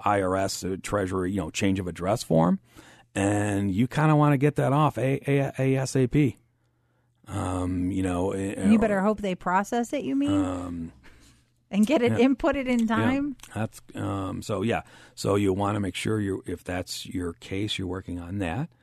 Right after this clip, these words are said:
Speaker 1: And then how does the phase out work? Um, well, it's like a twenty percent, you know, phase out. So, so basically, let's take the single filer, Carrie, you know,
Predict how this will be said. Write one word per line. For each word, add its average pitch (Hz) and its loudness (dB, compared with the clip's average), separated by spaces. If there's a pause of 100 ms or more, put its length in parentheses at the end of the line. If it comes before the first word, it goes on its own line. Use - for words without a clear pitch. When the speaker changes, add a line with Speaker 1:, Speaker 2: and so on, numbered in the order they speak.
(580)
Speaker 1:
And 135 2
then 135 2
how 156 4
does 175 4
the 127 2
phase 143 2
out 175 4
work? 185 2 (100)
Um, 123 0
well, 180 4
it's 196 0
like 214 2
a 190 2
twenty 190 4
percent, 139 4 (640)
you 123 2
know, 98 4
phase 113 2
out. 92 2
So, 104 0
so 117 2
basically, 113 2 (1400)
let's 139 2
take 147 2
the - -4
single 117 2 (920)
filer, 92 -2
Carrie, 92 -8
you 98 -4
know, 90 -10